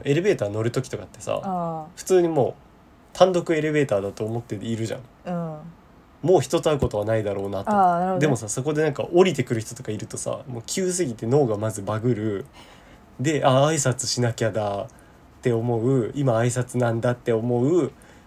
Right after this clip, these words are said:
Speaker 1: 夕方、どっち？ってなる。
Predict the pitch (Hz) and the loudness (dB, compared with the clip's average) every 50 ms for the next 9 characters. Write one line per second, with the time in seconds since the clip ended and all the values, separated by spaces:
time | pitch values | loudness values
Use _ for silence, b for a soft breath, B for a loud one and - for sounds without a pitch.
0 | B B B - - 113 127 131 131 131 131 123 123 - 135 151 165 143 110 110 | B B B -8 -2 2 4 4 4 6 4 2 2 4 4 6 6 4 4 0
1 | - - - - 139 139 127 - - - - 120 135 147 - - 123 123 123 120 | -4 -12 -12 0 2 2 2 2 -2 -4 -2 -2 -2 -2 -2 -2 0 2 2 2
2 | 120 127 135 143 139 - - | 4 4 4 4 2 2 -2